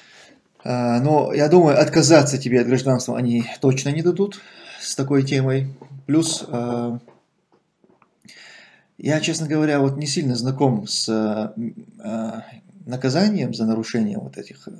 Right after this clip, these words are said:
вот этого надзора, но, по-моему, Навального посадили формально за это, что якобы он там чё-то вот именно по надзору нарушил. И если это так, то да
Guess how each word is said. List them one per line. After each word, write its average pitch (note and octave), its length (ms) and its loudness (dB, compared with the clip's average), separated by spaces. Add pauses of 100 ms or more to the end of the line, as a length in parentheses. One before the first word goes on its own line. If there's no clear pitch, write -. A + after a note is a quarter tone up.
вот - 160 -16
этого G2 260 -12
надзора, A2 460 -2
но, C3+ 340 -6 (540)
по-моему, C#3 1000 2 (580)
Навального D3 560 0
посадили C#3+ 760 -4
формально C3+ 440 -2
за B2 100 -2
это, B2 500 -2
что - 180 -14
якобы A#2+ 460 -4
он A#2 240 -6
там G#2+ 220 -8
чё-то - 420 -14
вот - 300 -20
именно A2+ 320 -4
по - 140 -14
надзору A2+ 680 -4
нарушил. - 420 -14 (1300)
И C3+ 60 -6
если C#3+ 340 0
это C3+ 220 -2
так, G3 300 -2
то B2 260 0
да D3+ 400 -4